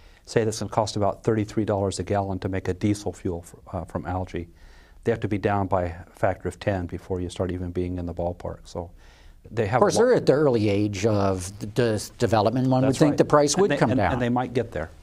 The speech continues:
Speaker 1: okay? But their, their problems have more to do, the cost of making algae biofuels have more to do with what it costs to move around a lot of water, 'cause these are, you know, these cells grow in water, and, uh, you have just to move and filter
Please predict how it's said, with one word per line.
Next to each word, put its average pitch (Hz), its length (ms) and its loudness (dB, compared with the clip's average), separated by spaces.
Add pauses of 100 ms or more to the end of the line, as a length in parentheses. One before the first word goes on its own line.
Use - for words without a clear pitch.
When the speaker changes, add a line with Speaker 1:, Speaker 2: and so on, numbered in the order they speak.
(120)
Speaker 1:
okay? 98 300 -4 (480)
But 110 140 -2
their, 147 120 2
their 143 220 0
problems 160 400 0
have 117 120 0
more 117 200 0
to 113 100 -2
do, 107 460 -2 (180)
the - 100 -6
cost 160 300 0
of 120 60 -2
making 110 240 -4
algae 101 420 -4
biofuels 92 560 -4
have 95 140 -2
more 107 160 0
to 104 80 -4
do 104 200 -2
with 92 220 -6 (460)
what 123 160 0
it - 100 -16
costs 104 300 0
to 110 60 -4
move 104 140 0
around 101 520 0
a - 20 0
lot 98 240 0
of 90 140 -4
water, 95 480 -2 (320)
'cause 92 180 -8
these 107 180 -4
are, 92 220 -4 (680)
you 113 40 -8
know, 98 60 -6
these 95 200 -4
cells 107 360 2
grow 98 220 0
in 92 120 -4
water, 92 540 -2
and, 92 320 -6
uh, 90 140 -4
you 87 100 -8
have 98 180 -4
just - 180 -8
to 95 140 -8
move 110 380 0
and 90 100 -6
filter 95 540 -4